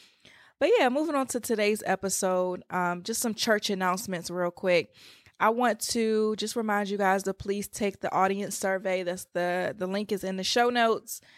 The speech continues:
Definitely wanna get as much information about you guys so that we can keep giving you great podcasts. And also, once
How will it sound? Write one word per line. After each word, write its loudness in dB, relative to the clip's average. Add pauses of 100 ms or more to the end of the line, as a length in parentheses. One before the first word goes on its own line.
(240)
Definitely 2
wanna -2
get -2
as -6
much -2
information -4
about -2
you -8
guys -2
so -2
that -4
we -12
can -14
keep -6 (180)
giving 2
you -4
great 0
podcasts. 0 (220)
And 0
also, 0
once 0